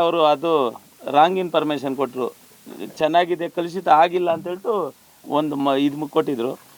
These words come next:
ಅದಾದಮೇಲೆ ಇವಾಗ ನಾವು ಮೇಲಿಂದ ಇವಾಗ ಈಲೆಲ್ಗೆ ಕೆರೆ ಆಗಿದೆ, ಚೋಳ್ರ ಕೆರೆ ಆಗಿದೆ, ಮತ್ತು ಮುತ್ತಾನ್ಲೂರು ಕೆರೆ, ಇದೆಲ್ಲ ಸಪ್ರೇಟಾಗಿ ಕಾಲುವೆ ಮಾಡಿ ಬೊಮ್ಮಸಂದ್ರ ಕಲುಷಿತ ನೀರನ್ನು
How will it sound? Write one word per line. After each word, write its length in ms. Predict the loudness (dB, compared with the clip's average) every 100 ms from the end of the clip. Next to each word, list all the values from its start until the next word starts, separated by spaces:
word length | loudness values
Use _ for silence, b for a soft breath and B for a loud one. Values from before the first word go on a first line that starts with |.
| -20 -20 _ _ -10 -2
ಅದಾದಮೇಲೆ 500 | 4 6 4 2 -2 0
ಇವಾಗ 200 | 0 4 6 6 4 -4 _ 2
ನಾವು 180 | 4 6 2 0
ಮೇಲಿಂದ 340 | 0 0 0 0
ಇವಾಗ 180 | 0 2 4 2
ಈಲೆಲ್ಗೆ 340 | 0 0 0 -2 2
ಕೆರೆ 200 | 4 6 4 2 -2 -2 0
ಆಗಿದೆ, 320 | 0 0 0 -2 -8 -16 -12 -8 -6 -6 -8 -16 -2
ಚೋಳ್ರ 280 | 4 6 4 0
ಕೆರೆ 200 | 2 6 6
ಆಗಿದೆ, 300 | 4 0 0 0 -4 -20 -6
ಮತ್ತು 160 | -4 -2 -4
ಮುತ್ತಾನ್ಲೂರು 460 | 0 2 2 0 -2
ಕೆರೆ, 200 | -2 0 -2 -4 -6
ಇದೆಲ್ಲ 320 | 0 2 6 4 4
ಸಪ್ರೇಟಾಗಿ 540 | 0 0 0 2 2 2 4
ಕಾಲುವೆ 260 | 6 4 2
ಮಾಡಿ 180 | 2 4 4 4
ಬೊಮ್ಮಸಂದ್ರ 420 | 2 4 0 0 0 0
ಕಲುಷಿತ 320 | 0 -2 -2 0
ನೀರನ್ನು 380 | 2 0 2